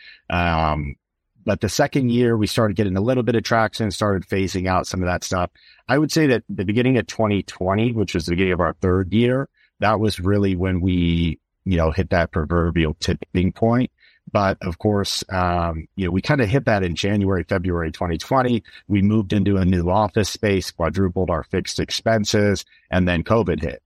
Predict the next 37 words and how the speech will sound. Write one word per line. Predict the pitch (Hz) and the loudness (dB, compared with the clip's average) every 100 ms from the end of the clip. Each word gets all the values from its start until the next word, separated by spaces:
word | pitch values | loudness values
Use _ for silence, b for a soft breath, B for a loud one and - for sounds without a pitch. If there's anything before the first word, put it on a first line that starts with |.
| - | -8
and, | 82 82 78 82 | -4 -2 -2 0
uh, | 82 78 76 | 2 2 0
the | 76 | -2
phone | - 98 92 | 0 0 0
stopped | - 85 78 76 | 0 0 0 -2
ringing | 78 73 - - | -4 -4 -10 -8
for, | 80 73 71 71 | -2 -2 -2 -2
like, | 71 67 | -4 -4
six | - 85 76 - - | -4 -4 -4 -6 -6
weeks. | 76 71 - - - b b b | -4 -6 -6 -12 -12 b b b
And | 95 98 | -2 0
so | 156 | 2
it | |
was | 196 254 | 2 0
nervy. | 170 180 214 185 - - | 2 2 0 -2 -4 -4
Um, | 95 95 95 87 | 0 2 2 2
luckily | 98 - 110 101 | 0 2 0 0
for | - 90 | 0 2
us, | 87 - | 0 -2
things | 95 87 - | -4 -4 -4
came | 90 87 | -4 0
back | 87 85 | 0 0
online, | 87 82 80 82 85 80 | 0 0 0 0 0 -2
and | 71 87 | -4 0
basically | 85 - 80 82 78 | 0 0 -2 0 0
since | - 78 - | 0 -2 -2
June, | 73 80 82 80 80 82 b b _ - | -6 -2 0 -2 -4 -8 b b _ 0
May | 92 92 | 2 2
or | 87 78 | 2 0
June | 85 80 82 | 0 0 0
of | 76 - | -2 -2
twenty | 85 78 | -2 0
twenty, | - 78 73 90 | -2 -2 0 2
it's | 85 - | 0 -2
been, | 85 78 73 71 - _ _ _ _ | 0 0 -2 -6 -12 _ _ _ _
you | 82 80 | -2 0
know, | 76 71 - | 2 2 -2